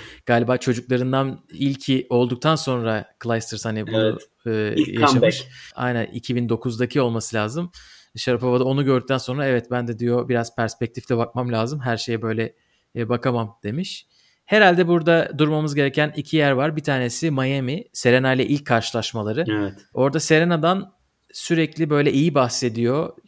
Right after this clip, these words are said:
Speaker 1: Serena'yı çok övüyor. Ama iki tane övgü cümlesi varsa kitapta üç tane pasif agresif, e, <laughs> yorum var gibi hissettim ben.
Speaker 2: Ya ben
Speaker 1: Ee,
Speaker 2: derin bir nefret hissettim Gökalp.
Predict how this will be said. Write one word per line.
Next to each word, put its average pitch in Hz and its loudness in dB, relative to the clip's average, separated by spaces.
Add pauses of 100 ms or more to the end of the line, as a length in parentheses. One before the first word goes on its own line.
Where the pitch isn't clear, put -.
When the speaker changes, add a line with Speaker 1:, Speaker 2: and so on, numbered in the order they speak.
(160)
Speaker 1:
Serena'yı 139 0
çok 160 -4
övüyor. 131 0 (640)
Ama 160 0 (180)
iki 147 -4
tane 170 2
övgü 143 0
cümlesi 156 -4
varsa 175 -2
kitapta 170 -4
üç 196 -6
tane 185 -2
pasif 143 -6
agresif, 156 -4
e, 131 0
<laughs> 127 -2
yorum 139 2
var 123 2
gibi 113 -4
hissettim 117 -6
ben. 151 -4
Speaker 2:
Ya 110 4
ben 117 2
Speaker 1:
Ee, 117 2
Speaker 2:
derin 131 4
bir 131 6
nefret 123 2
hissettim 104 -4
Gökalp. 120 2